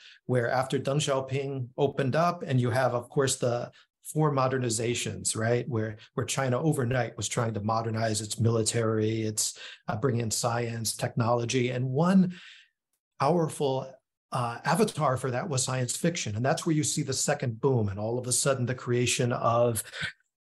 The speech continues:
science fiction journals, uh, a huge influx of translations of Western science fiction into China, coming back for the first time or introduced for the first time. Uh,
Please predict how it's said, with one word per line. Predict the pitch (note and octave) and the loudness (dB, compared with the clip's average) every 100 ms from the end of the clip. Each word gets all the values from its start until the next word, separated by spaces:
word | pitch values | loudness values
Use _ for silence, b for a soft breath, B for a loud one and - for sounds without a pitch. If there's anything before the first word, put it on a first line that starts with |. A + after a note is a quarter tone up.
| _ _ - | _ _ -2
science | C3+ B2 - | 2 0 0
fiction | D3 - C3 | -6 -2 -2
journals, | G#2+ C3+ C#3 C3 A2 G2+ G#2 - G#3+ F4+ F#3 G#3+ | 0 0 2 4 2 0 -2 -4 -4 -8 -8 -2
uh, | B2 G#2+ - | 0 0 -2
a | A2 | -4
huge | - F#3 F#3 B2+ | -2 4 4 6
influx | C3+ C3 - A#2 A#2 | 2 0 0 -2 -2
of | B2 | -4
translations | - - A#2+ A2+ A#2 C3 C#3+ - A2 G#2 - | -4 0 0 0 0 2 2 0 -2 -2 -4
of | - A#2+ A2 G#2+ | -4 -4 -4 -6
Western | B2+ C3+ - D3+ A#2+ | 0 0 0 0 -2
science | A#2 A#2 A2 - | 0 -2 -2 -2
fiction | - A2 - G#2+ | -2 -2 -2 0
into | C#3 D#3 C3+ | 2 2 0
China, | - B2+ A2 G#2 G#2+ | 0 0 0 -4 -8
coming | - B2 A2 G#2+ | -4 0 0 0
back | A2+ G#2+ - | 0 -2 -4
for | A#2 | -4
the | G#2+ | -4
first | A#2+ G#2+ - | -4 -2 -2
time | C#3 C3+ B2 G#2+ | 0 0 -2 -2
or | A2 C#3 | -2 0
introduced | A#2 A2+ A2+ E3 - | -2 0 2 4 2
for | A2 | -4
the | A2 | -6
first | - G#2+ - | -2 0 0
time. | - A2 G2 G2+ B B B B B | 2 2 2 -4 B B B B B
Uh, | B2 A#2 A2+ A#2 | -2 0 -2 -6